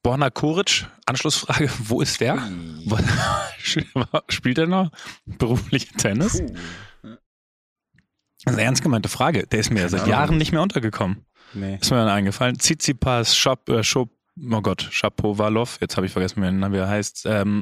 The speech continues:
Speaker 1: Ogier Aliassime und ich glaube, ich habe noch zwei vergessen. Und, äh, Kachanov ist jetzt der Erste, der es geschafft hat, in French Open und Wimbledon zweimal das Viertelfinale zu erreichen. Ist natürlich auch ein bisschen,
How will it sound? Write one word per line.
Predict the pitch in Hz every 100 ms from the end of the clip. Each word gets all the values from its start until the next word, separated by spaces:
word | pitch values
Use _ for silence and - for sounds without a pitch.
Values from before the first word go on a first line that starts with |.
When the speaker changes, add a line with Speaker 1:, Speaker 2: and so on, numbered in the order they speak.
| -
Speaker 1:
Ogier | 120 110 117
Aliassime | 120 113 107 - 110 113 110 - - - - -
und | 110
ich |
glaube, | - 107
ich |
habe | 107
noch | 101
zwei | - 92
vergessen. | 95 98 92 - 101 104 _ _ _ -
Und, | 123 117
äh, | - - - -
Kachanov | 175 170 160 151
ist | 139 143
jetzt | -
der | 92
Erste, | 127 147 139
der | 123 120 120 117 _ _ _ _ -
es | -
geschafft | 117 127 -
hat, | 104
in | 101 98
French | 117 120
Open | - 110 104
und | 98 101
Wimbledon | 110 101 101
zweimal | - - 101 107 104
das | 95
Viertelfinale | - 92 - 85 82
zu | - 101
erreichen. | 92 90 120 120 _ _ -
Ist | 147
natürlich | 180 170 151
auch |
ein | 139
bisschen, | 131 - 175